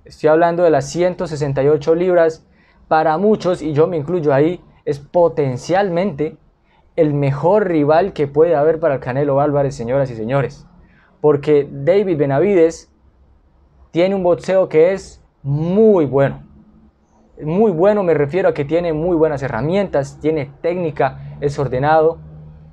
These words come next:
y resalta porque, aparte de tener una pegada muy fuerte, de veinticinco victorias, David Benavides tiene veintidós victorias por nocaut.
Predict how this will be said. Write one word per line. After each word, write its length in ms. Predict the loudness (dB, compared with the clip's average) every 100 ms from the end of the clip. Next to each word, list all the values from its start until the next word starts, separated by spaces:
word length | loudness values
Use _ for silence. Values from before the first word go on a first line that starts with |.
| -20 -20 -6
y 80 | -2
resalta 520 | 0 0 0 0 0
porque, 240 | -2 0
aparte 400 | -2 -2 -4 -2
de 100 | -4
tener 200 | -2 -4
una 180 | -2 -2
pegada 360 | -2 0 0 0
muy 180 | -2
fuerte, 480 | 0 0 0 -4 -10 -4
de 180 | 2
veinticinco 500 | 2 2 -6 -6 -2
victorias, 680 | -4 -2 -2 0 0 -2 -8 _ _ -20 _
David 360 | -2 0 0 0
Benavides 440 | 0 0 0 -2
tiene 240 | -4 -4 -4
veintidós 800 | -2 -2 -4 -4 0 2 2 0
victorias 380 | -2 2 2 0
por 120 | -6
nocaut. 460 | -4 -2 -2 -2